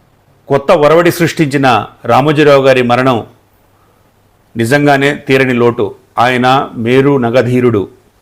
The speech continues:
ఒక మహోన్నత వ్యక్తి, ఒక అక్షర వృక్షం. సమాజం కోసం జర్నలిజం ఉండాలి అని తప్పించి తుది శ్వాస వరకు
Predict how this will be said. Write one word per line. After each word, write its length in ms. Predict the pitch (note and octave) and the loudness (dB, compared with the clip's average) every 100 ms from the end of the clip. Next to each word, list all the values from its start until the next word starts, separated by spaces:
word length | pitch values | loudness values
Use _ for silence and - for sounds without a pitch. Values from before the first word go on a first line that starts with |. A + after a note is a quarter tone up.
| _ _ _ - | _ _ _ -8
ఒక 160 | A#2 B2 | -2 2
మహోన్నత 640 | G#2+ A2 A2 C3+ C#3 C3 | 0 0 0 0 0 0
వ్యక్తి, 480 | A#2+ A2 A#2 G#2+ - _ _ _ _ _ _ _ _ _ _ - | -2 -2 -4 -6 -8 _ _ _ _ _ _ _ _ _ _ -6
ఒక 200 | A2+ C3 | -2 0
అక్షర 440 | G#2 - - D3 | -2 -2 -2 0
వృక్షం. 520 | A2+ A#2 - C#3 F2+ - _ _ _ _ _ _ _ _ _ _ _ _ _ _ _ _ _ _ _ _ _ | 0 -2 -2 -4 -4 -12 _ _ _ _ _ _ _ _ _ _ _ _ _ _ _ _ _ _ _ _ _
సమాజం 680 | - C#3+ D#3 G3 G3 G3 F#3 - _ _ _ _ _ _ _ - | -6 -2 0 2 2 0 -2 -10 _ _ _ _ _ _ _ 0
కోసం 540 | E3 F3+ G3+ F3+ G2+ - A#2+ | 2 2 0 0 -6 -12 -4
జర్నలిజం 720 | B2+ D3+ F3 E3 D#3+ B2+ - - | 0 2 2 2 0 -2 -6 -8
ఉండాలి 580 | B2+ C#3 D#3 D3+ D#3 D3+ | -4 0 2 2 2 0
అని 200 | B2+ C#3 | 0 -2
తప్పించి 720 | - C#3+ C3 E3 C#3+ C#3+ F#2 - _ _ _ _ _ _ _ _ _ - | -2 -2 -2 -2 0 -2 -2 -10 _ _ _ _ _ _ _ _ _ -4
తుది 240 | C#3+ G3 | 0 0
శ్వాస 320 | - F3+ F3 | 0 0 0
వరకు 540 | E3+ D#3+ D3+ D#3+ B2 | 2 0 2 0 0